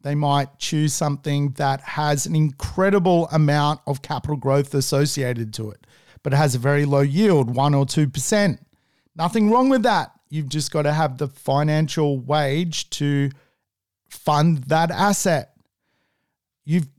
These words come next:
got to understand where you're playing because the associated, uh, total return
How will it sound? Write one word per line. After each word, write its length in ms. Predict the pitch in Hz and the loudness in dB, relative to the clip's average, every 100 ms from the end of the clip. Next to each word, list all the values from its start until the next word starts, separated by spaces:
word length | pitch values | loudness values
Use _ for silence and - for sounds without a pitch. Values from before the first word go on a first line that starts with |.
| _ | _
got 260 | 170 185 160 | 0 0 -2
to 60 | |
understand 920 | 160 190 170 - 165 170 175 160 143 131 | 0 2 2 0 0 2 2 0 -6 -2
where 300 | 160 170 175 | 0 2 2
you're 320 | 170 165 170 | 0 0 0
playing 720 | - - 170 185 175 120 - - | 0 -2 0 0 0 -2 -10 -10
because 800 | 151 139 - 160 156 151 151 135 - | -10 -10 -6 0 2 2 0 -4 -8
the 180 | 147 | -2
associated, 1200 | 151 139 - 165 180 - 160 160 170 170 175 147 139 _ _ _ _ _ - | -2 -2 0 2 2 0 -2 0 2 0 0 -2 -10 _ _ _ _ _ -4
uh, 300 | 135 135 135 - - | -2 0 -2 -10 -14
total 400 | - 185 185 170 | -2 2 4 2
return 960 | 135 139 - - 226 226 143 165 214 | 2 -2 0 0 2 2 2 2 0